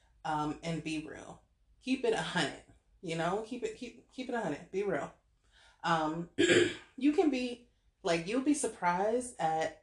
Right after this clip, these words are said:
the things people are afraid of. Uh, like I said, clowns. We've seen those shows where people are, like, afraid of toilet tissue. People are afraid of lint. You know, the, <laughs> these, like, very exaggerated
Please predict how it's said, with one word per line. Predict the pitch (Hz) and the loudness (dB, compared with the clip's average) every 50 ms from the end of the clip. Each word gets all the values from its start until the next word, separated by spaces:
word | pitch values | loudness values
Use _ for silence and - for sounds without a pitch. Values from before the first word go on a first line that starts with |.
| _ - | _ -10
the | 170 165 | -8 -8
things | 165 - 170 165 175 180 185 196 190 - | -6 -4 -2 0 0 0 -2 -2 -4 -6
people | - - 185 170 170 165 | -8 -8 -8 -4 -2 0
are | 160 156 | 0 0
afraid | 156 160 156 156 160 | 0 0 -2 -2 -2
of. | 180 196 214 233 - - _ _ _ _ _ _ _ _ _ _ _ _ _ _ _ _ _ _ _ _ _ _ - | -2 -2 -4 -4 -8 -12 _ _ _ _ _ _ _ _ _ _ _ _ _ _ _ _ _ _ _ _ _ _ -2
Uh, | 175 170 165 156 156 156 156 156 160 165 - - _ _ | 0 0 2 2 2 2 2 0 0 -2 -8 -14 _ _
like | - 170 165 165 | -4 -2 0 2
I | 170 | 0
said, | 170 165 170 147 - - | 2 2 2 0 0 -4
clowns. | - - 226 208 208 196 196 196 196 196 196 190 196 208 - - - - _ _ _ _ - - - _ _ _ - - - _ - | -6 -4 -2 0 2 2 4 4 4 4 4 2 0 -2 -4 -8 -16 -20 _ _ _ _ -20 -20 -20 _ _ _ -20 -20 -18 _ 0
We've | 247 285 294 | 2 2 2
seen | 302 - 269 240 233 220 214 | 2 2 0 2 2 4 4
those | 202 196 196 | 4 4 4
shows | - - 175 170 170 170 170 | 2 2 4 4 4 4 2
where | 185 175 | 0 -2
people | 170 - 208 196 - 190 185 | -2 -2 -4 -2 -2 -2 0
are, | 175 | 4
like, | 165 165 165 160 | 4 4 4 2
afraid | 165 - - 175 165 165 | -2 -8 -4 -2 0 2
of | 160 151 - | 2 0 -2
toilet | - - - - - 180 175 180 208 - - | -6 -10 -10 -10 -8 -6 -2 -2 -2 -2 -4
tissue. | - 190 180 - - 190 180 180 180 180 185 - - - - - _ _ | -4 -4 -4 -2 -2 0 0 0 0 -2 -4 -6 -10 -16 -20 -20 _ _
People | - 202 190 190 190 180 170 | -8 -8 -6 -6 -2 0 0
are | 160 | 0
afraid | 170 170 - 180 170 170 | 0 -2 -4 -6 -2 0
of | 170 165 160 - 156 | 2 0 0 0 -2
lint. | 160 170 165 175 175 175 175 170 - - - - - - _ _ | -2 0 2 2 2 0 -2 -4 -6 -8 -14 -20 -20 -20 _ _
You | 247 262 226 | -6 -2 0
know, | 165 160 - - - | 2 2 0 0 -2
the, | - 202 - - - - - - - - - | -6 -8 -8 -8 -12 -16 -16 -18 -20 -20 -20
<laughs> | - - - - - - | -20 -20 -20 -14 -2 0
these, | 269 226 226 208 - - | 0 0 0 -2 -2 -2
like, | 185 175 175 170 - - - - - - - _ - | 0 0 0 -2 -4 -10 -20 -20 -20 -20 -20 _ -10
very | 185 175 175 208 226 233 233 226 208 - | -2 2 2 4 4 2 0 -2 -2 -4
exaggerated | 202 190 175 175 185 180 185 190 185 185 185 185 175 170 - | -4 -4 -2 0 2 2 2 2 0 0 -2 -2 -2 -2 -6